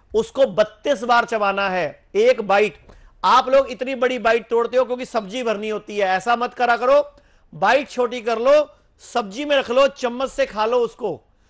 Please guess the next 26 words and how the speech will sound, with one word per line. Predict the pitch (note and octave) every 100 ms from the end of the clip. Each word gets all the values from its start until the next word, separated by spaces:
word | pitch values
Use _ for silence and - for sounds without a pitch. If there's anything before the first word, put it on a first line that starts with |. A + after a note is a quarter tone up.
| _ -
सब्जी | - A#3+ G3 F#3 C4+
ज्यादा | A#3+ A#3 B3
खानी | A3 A#3 B3 C4
है, | C4 F#3+
दाल | F#3+ A3+
ज्यादा | G#3+ G#3+ A3+
खानी | F#3+ A3 B3
है, | B3+
रोटी | G#3+ G3 C4 D4 D4+ _ _ _ _ _ _
कम | A3+ A#3+
खानी | F#3 G#3 G3+ G3+
है। | E3+ - _ _ -
और | A#3+
कोशिश | - A#3 B3 D#4 -
करो | C4 B3 C4+ C4+ - _ _ _ D3+
गेहूं | C#3+ A#3 C4 C#4 D4
और | A3 A#3+
चावल | A3+ A3+ A3 B3 B3+
छोड़ | - - A3+ B3+ C#4 C#4 B3
दो, | A3+ A3+ A3+ A3 _ _ _ _
उसकी | A#3 - C4+ A#3
जगह | A3 A3+ A#3
मिलेट्स | G#3 C4+ C#4+ G3
पे | -
आ | G#3+
जाओ | G3 G3 D3+